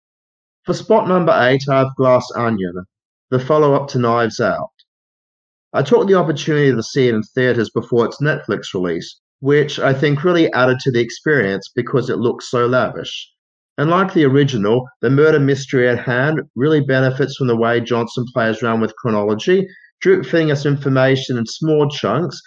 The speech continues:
and replaying events before the solution to everything becomes clear. In seventh spot, I have Barbarian, a film about a woman who discovers a strange man residing at an Airbnb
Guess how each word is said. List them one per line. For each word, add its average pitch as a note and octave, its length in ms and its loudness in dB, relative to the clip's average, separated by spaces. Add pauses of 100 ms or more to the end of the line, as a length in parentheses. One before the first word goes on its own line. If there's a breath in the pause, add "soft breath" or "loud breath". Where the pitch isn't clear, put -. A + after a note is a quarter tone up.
(200 loud breath)
and A#2 100 0
replaying C3+ 520 0
events C3 540 -2
before B2 360 0
the A2+ 80 -2
solution A#2 520 -2
to B2 80 -2
everything G#2+ 520 -2
becomes G#2 420 -6
clear. E2 420 -4 (1080)
In F#3 160 0
seventh F#3 460 0
spot, - 460 0 (320)
I A#2+ 140 0
have B2+ 360 4
Barbarian, A#2+ 800 2 (560)
a C3+ 80 0
film E3 320 2
about D3 200 4
a C3+ 40 6
woman C#3 540 2
who C3 200 4
discovers C#3 680 0
a B2 80 -2
strange B2 480 -2
man A#2+ 240 0
residing A#2 500 0
at A2+ 100 2
an A2 120 0
Airbnb A2 720 0